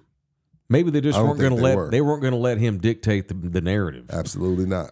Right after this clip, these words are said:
Speaker 1: Even if they hurt his feelings, this goes back again to bring it all back to the Cowboys. All, the Cowboys are scared to hurt people's feelings. They're pussies. They're soft.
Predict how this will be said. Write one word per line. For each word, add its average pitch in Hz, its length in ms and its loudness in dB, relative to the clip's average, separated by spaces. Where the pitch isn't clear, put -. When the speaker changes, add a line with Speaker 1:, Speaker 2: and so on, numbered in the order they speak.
Speaker 1:
Even 143 240 2
if 147 140 -2
they 127 100 2
hurt 135 220 2
his 135 160 -2
feelings, 147 420 0
this 107 160 -4
goes 107 160 -2
back 113 220 -2
again 104 340 0
to 76 80 -16
bring 80 220 -10
it 95 80 -2
all 110 180 2
back 127 240 0
to 151 80 0
the 139 80 0
Cowboys. 117 760 -2
All, 123 260 0
the 127 100 -2
Cowboys 147 560 0
are 113 40 -4
scared 123 680 -2
to 101 100 -4
hurt 131 300 -6
people's 104 340 -6
feelings. 82 680 -6
They're - 100 2
pussies. - 540 -4
They're 98 120 -4
soft. - 600 -6